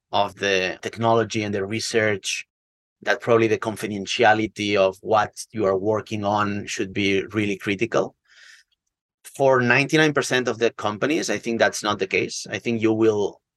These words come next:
win much more by being open about what you are working on, uh, which are the key areas of priority that your company is focusing at the moment, what's working and what's not. And the majority of conversations that I'm having,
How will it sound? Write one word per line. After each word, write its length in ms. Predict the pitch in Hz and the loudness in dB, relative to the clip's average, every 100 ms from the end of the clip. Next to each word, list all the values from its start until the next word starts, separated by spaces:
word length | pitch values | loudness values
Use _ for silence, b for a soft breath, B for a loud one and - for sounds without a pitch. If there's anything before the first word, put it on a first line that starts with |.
| _ | _
win 440 | 113 113 110 110 107 | -4 -2 0 -2 0
much 340 | 110 113 - | 2 2 -2
more 380 | 110 104 104 104 | -4 -2 0 2
by 220 | 95 92 | 2 2
being 340 | - 101 101 92 - - | 0 -4 -6 -10 -16 -2
open 500 | 107 95 135 196 233 | -2 0 -2 -2 -6
about 360 | 127 110 107 - | 0 2 2 -2
what 240 | 104 104 | -2 -2
you 100 | 107 | 0
are 120 | 98 | 0
working 500 | 95 117 123 170 226 220 _ - | 2 0 0 -4 -6 -14 _ -2
on, 440 | 139 147 160 - | 2 2 0 -4
uh, 220 | 113 107 | -4 -2
which 320 | 110 113 - 117 | -2 -4 -8 -2
are 200 | 117 113 | 0 2
the 220 | 110 104 - | 2 -2 -8
key 380 | 123 117 113 - - | -4 2 2 0 -2
areas 680 | 117 113 113 101 - - - | 2 4 4 2 -2 -10 -4
of 340 | 104 98 - - | -2 -2 -4 -6
priority 800 | 113 101 107 107 95 101 95 85 | 0 0 0 -2 -4 -2 -2 -2
that 240 | 90 95 | -2 -2
your 140 | 98 92 | -2 -2
company 340 | 104 101 101 | -4 -4 -4
is 60 | - | -2
focusing 400 | 104 98 104 95 | -4 -4 -2 -2
at 80 | |
the 80 | 92 | -2
moment, 340 | 92 131 202 - _ _ | -2 0 -2 -4 _ _
what's 280 | 117 120 - | 0 0 2
working 380 | 123 127 131 | 2 2 0
and 140 | 113 101 | -2 0
what's 260 | 101 - | -2 -2
not. 280 | 98 120 - - _ _ _ _ | -4 -4 -6 -18 _ _ _ _
And 160 | 127 | 0
the 60 | 135 | 2
majority 340 | 131 127 165 | 2 2 4
of 80 | 185 | 4
conversations 400 | 170 147 - 135 | 2 0 -2 -8
that 100 | 117 | 0
I'm 180 | 117 151 | 2 2
having, 460 | - 110 98 92 | 2 2 2 -2